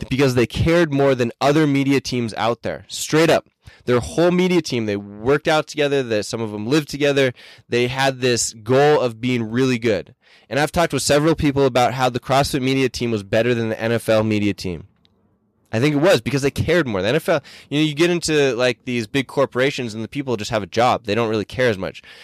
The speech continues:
The CrossFit team, they bled for their job. They cared. So you cut some people that were really, really good at actually caring and wanting to get better, which is unfortunate.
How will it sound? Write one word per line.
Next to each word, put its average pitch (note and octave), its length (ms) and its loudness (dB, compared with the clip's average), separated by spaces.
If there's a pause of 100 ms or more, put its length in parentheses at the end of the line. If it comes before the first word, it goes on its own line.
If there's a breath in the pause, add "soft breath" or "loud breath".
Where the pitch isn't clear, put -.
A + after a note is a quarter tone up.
(260 loud breath)
The B2 140 0
CrossFit D#3 800 2
team, B2 600 -2
they C#3 640 2 (420)
bled B2+ 400 2
for A2+ 180 -2
their G2+ 160 0
job. F2 400 -4
They C3+ 160 2
cared. A2+ 640 0 (640 soft breath)
So - 120 -6
you A2 160 -2
cut - 320 0
some C3+ 200 -4
people B2 320 -4
that A2+ 200 0
were G#2 400 -2
really, D#3+ 440 2
really D3 260 2
good B2+ 400 2
at A2+ 260 -4
actually B2+ 420 -6
caring A#2+ 760 0 (340 loud breath)
and A#2+ 160 -2
wanting B2 200 2
to A#2 60 -2
get F2+ 140 -4
better, G#2 360 0 (180)
which G2 200 -12
is G2+ 80 -6
unfortunate. G2 600 -6